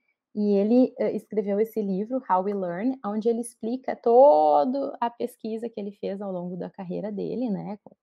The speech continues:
claro, com outras pesquisas também, né, de outros pesquisadores e tal, sobre como se dá o processo de aprendizagem no ser humano. Como que nós aprendemos novos conhecimentos, novos saberes, que,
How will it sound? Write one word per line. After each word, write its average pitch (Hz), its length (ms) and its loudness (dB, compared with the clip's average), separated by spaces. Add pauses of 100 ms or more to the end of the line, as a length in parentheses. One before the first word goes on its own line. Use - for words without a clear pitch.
(140)
claro, - 220 0 (300)
com - 120 -8
outras 180 400 -8
pesquisas 180 500 -12
também, 175 340 -8
né, 190 380 -10
de 170 140 -12
outros 175 200 -12
pesquisadores 190 760 -8
e 208 60 -8
tal, 196 260 4 (480)
sobre 233 280 2
como 339 440 8
se 262 120 -8
dá 202 180 6
o 202 80 4
processo 185 760 -2 (100)
de 202 220 -8
aprendizagem 180 720 -4
no 170 100 -8
ser 170 220 -12
humano. 156 260 -10 (520)
Como 349 240 0
que 349 120 -4
nós 247 220 4
aprendemos 202 1040 -6
novos 208 460 0
conhecimentos, 180 760 -12
novos 196 460 0
saberes, - 680 -12 (360)
que, 196 200 -6